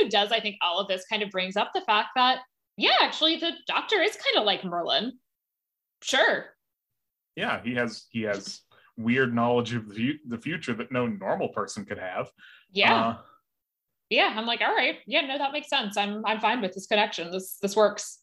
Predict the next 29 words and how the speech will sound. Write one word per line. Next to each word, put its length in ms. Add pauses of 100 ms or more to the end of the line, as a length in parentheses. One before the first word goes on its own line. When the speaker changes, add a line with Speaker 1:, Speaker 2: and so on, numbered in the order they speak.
(140)
Speaker 1:
So 140
I, 400
I 120 (120)
really, 260
really 200
like 200
this 160
aspect. 480 (540)
Winifred, 520
uh, 60
uh, 380
Commander 340
Bambera 560 (100)
comes, 280
uh, 180
Brigadier 420
Bambera 560
comes 280
in 140
and 220
attempts 500
to 200 (100)
arrest 360
them 180 (100)
as 360 (140)
more 440 (100)
knights 300
arrive, 640
uh, 400